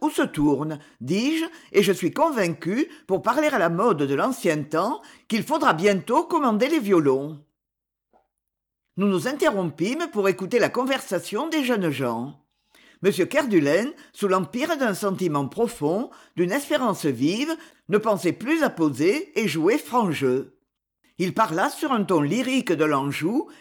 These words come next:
et son lyrisme ne s'adressait pas au pays, mais à la femme qui baissait les yeux sous son regard trop expressif. Il questionnait Cécile sur ses goûts, et afin de sauver quelques apparences,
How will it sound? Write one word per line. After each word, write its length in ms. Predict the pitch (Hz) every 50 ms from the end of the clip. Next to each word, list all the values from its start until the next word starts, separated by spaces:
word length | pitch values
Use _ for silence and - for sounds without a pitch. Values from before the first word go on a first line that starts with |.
| -
et 80 | - 202
son 220 | 196 - 190 165
lyrisme 580 | 156 190 247 208 220 233 269 302 - 370 311 269
ne 140 | 208 180 170
s'adressait 480 | - 175 147 135 170 170 170 151 139
pas 240 | - - - - 277
au 60 | 226 143
pays, 500 | - 165 139 135 143 170 214 285 - - - - - -
mais 260 | - 208 277 302 269
à 60 | 196
la 100 | 156 147
femme 440 | 147 - - 220 233 311 330 311 254
qui 120 | - 202 151
baissait 320 | 127 170 247 247 - 220
les 300 | 170 151 147 127 113 123
yeux 240 | 160 196 240 311 - - - -
sous 140 | - - 208 -
son 180 | - 202 170
regard 440 | 135 156 143 135 175 233 302 269 -
trop 200 | - - 285 302
expressif. 1040 | - 330 302 - - 185 185 165 - - - 135 135 139 147 - - - - - _ _ _ _ _ _ _ _ _ _ _ _ _ _ _ -
Il 160 | 175 185 -
questionnait 440 | - 294 302 - 349 320 311 285 262
Cécile 480 | 202 214 196 - - 208 196 170 156 147
sur 140 | 160 156
ses 200 | - - 156 135
goûts, 360 | 127 120 135 185 233 403 415 - - - _ _
et 100 | - 233
afin 300 | 262 240 247 - 262 254
de 100 | 196 147
sauver 380 | 147 147 - 294 277 240 269 254
quelques 380 | 254 208 202 190 - 165 143 -
apparences, 640 | - - 143 131 135 143 147 185 233 302 339 -